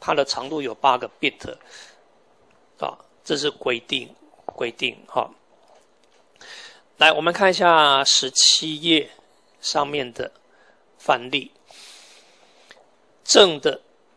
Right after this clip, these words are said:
啊，正的，那个正的，表示说它的符号位元要给零，对不对？再来四十三点一二五，它的I triple E七五四表示法会是多少？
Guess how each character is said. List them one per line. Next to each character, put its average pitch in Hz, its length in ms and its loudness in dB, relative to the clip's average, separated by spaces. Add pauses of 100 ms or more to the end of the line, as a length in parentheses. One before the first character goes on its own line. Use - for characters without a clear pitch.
(140)
啊， 113 560 -4
正 185 220 2
的， 123 160 -4
那 160 100 0
个 170 120 -2
正 147 360 -2
的， - 240 -10
表 113 140 -2
示 160 160 -4
说 160 160 0
它 170 100 4
的 147 100 0
符 147 200 -8
号 156 160 6
位 151 180 4
元 117 80 -8
要 139 160 0
给 113 340 -12 (100)
零， 107 340 -14 (480)
对 131 100 -8
不 127 60 -10
对？ 131 200 0 (640)
再 226 160 6
来 160 320 6
四 - 340 2
十 175 140 -2
三 185 300 4
点 143 260 -4 (100)
一 175 300 -6
二 180 300 6
五， - 400 -8 (840)
它 180 240 4
的 160 320 2
I 160 360 4
triple - 600 -6
E 175 280 -4 (240)
七 - 340 0
五 113 240 -8
四 - 420 0 (560)
表 120 180 0
示 - 200 -4
法 - 140 -4
会 - 200 -4
是 120 160 -4
多 113 240 -10
少？ - 240 -4